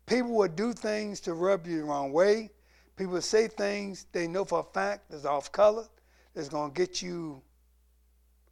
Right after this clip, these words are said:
off track, but they do it anyway. And you have to remember, many times, it's the enemy that's working behind that person that's doing that. 'Cause you can be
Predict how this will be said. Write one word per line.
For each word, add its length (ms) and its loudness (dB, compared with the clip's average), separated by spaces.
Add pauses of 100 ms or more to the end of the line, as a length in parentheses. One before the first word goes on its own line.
(180)
off 260 4
track, 480 8 (600)
but 120 6
they 120 12
do 220 10
it 60 12
anyway. 460 2 (1040)
And 160 0
you 80 2
have 200 8
to 100 2
remember, 480 2
many 320 2
times, 460 4 (280)
it's 180 0
the 240 -10
enemy 440 2
that's 200 2
working 400 4
behind 460 6
that 180 2
person 540 2 (840)
that's 220 0
doing 360 6
that. 220 -6 (760)
'Cause 180 2
you 80 2
can 160 0
be 320 0